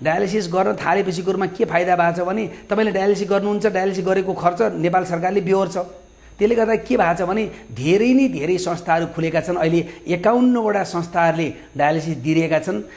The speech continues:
राष्ट्रिय मृगौला उपचार केन्द्रले काठमाडौँ भ्यालीमा दुई ठाउँमा, बाहिर तिन ठाउँमा डायलिसिस दिएको छ। सबभन्दा बढी डायलिसिस गर्ने बिरामी आठ सय एक्काइसजना बिरामीलाई डायलिसिस दिएको छ।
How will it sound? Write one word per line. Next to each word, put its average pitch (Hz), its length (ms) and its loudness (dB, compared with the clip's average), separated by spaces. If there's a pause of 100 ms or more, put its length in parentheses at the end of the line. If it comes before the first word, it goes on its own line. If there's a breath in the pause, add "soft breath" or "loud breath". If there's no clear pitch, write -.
(120)
राष्ट्रिय 170 500 0
मृगौला 180 360 2
उपचार 175 280 0 (140)
केन्द्रले 175 400 2 (580 loud breath)
काठमाडौँ 180 420 0
भ्यालीमा 160 400 0
दुई 147 280 -2
ठाउँमा, 180 400 2 (280 loud breath)
बाहिर 170 360 2 (320)
तिन 226 220 0
ठाउँमा 175 280 0
डायलिसिस 165 420 0
दिएको 160 360 -2
छ। 165 80 -4 (320 loud breath)
सबभन्दा 220 420 2
बढी 170 580 0
डायलिसिस 160 560 0
गर्ने 160 220 2
बिरामी 156 460 0 (140)
आठ 170 160 2
सय 175 120 -4
एक्काइसजना 165 420 -2
बिरामीलाई 160 340 -2
डायलिसिस 151 280 0
दिएको 151 220 0
छ। 170 160 -2